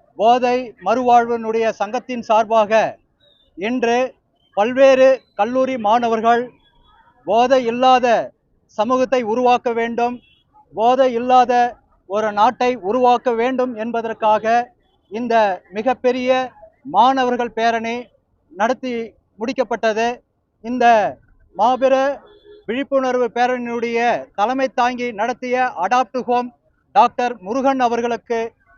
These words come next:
எங்களுடைய சமூக நல ஆர்வத்தின் சார்பாக நெஞ்சார்ந்த நன்றியும் தெரிவித்துக் கொள்கின்றோம். அது மட்டுமல்ல, உலகம் முழுவதும் நாற்பத்தி எட்டு விழுக்காடு போதைப் பொருளுக்கு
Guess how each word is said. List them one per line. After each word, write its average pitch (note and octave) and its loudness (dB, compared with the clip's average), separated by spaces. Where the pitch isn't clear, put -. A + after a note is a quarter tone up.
எங்களுடைய A#3 -2
சமூக C4+ -2
நல B3 0
ஆர்வத்தின் A#3+ -2
சார்பாக A#3 -2
நெஞ்சார்ந்த B3 0
நன்றியும் B3 -6
தெரிவித்துக் A#3 -6
கொள்கின்றோம். A3+ -6
அது A3 -2
மட்டுமல்ல, B3+ -2
உலகம் C4 2
முழுவதும் B3+ 0
நாற்பத்தி C4+ 0
எட்டு B3 -6
விழுக்காடு A#3 -2
போதைப் C4 0
பொருளுக்கு A#3 -4